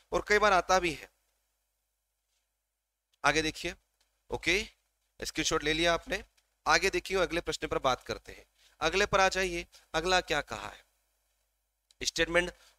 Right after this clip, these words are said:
बहुत काम के होते, थोड़े बोरिंग जरूर होते हैं। आदिकाल को शुक्ल जी ने, आदिकाल को शुक्ल जी ने, आदिकाल को शुक्ल जी ने आदिकाल को शुक्ल जी ने, शुक्ल जी ने,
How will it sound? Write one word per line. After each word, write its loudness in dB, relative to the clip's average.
बहुत 2
काम 0
के -6
होते, -4
थोड़े 2
बोरिंग 0
जरूर 2
होते -2
हैं। -4
आदिकाल 4
को -2
शुक्ल -2
जी 0
ने, -2
आदिकाल 2
को -6
शुक्ल -4
जी -4
ने, -4
आदिकाल 2
को -2
शुक्ल -4
जी -4
ने -4
आदिकाल -2
को -4
शुक्ल -4
जी -4
ने, -4
शुक्ल -4
जी -2
ने, -4